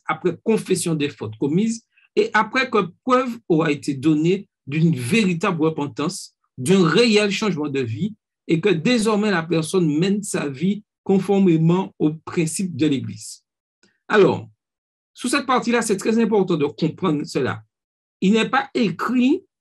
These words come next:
que l'Église va engager un détective privé,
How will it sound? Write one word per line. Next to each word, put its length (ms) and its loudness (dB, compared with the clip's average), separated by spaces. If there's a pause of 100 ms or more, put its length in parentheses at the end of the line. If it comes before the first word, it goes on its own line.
que 80 0
l'Église 600 2
va 200 0
engager 500 -2
un 80 -4
détective 760 -4 (200)
privé, 520 -2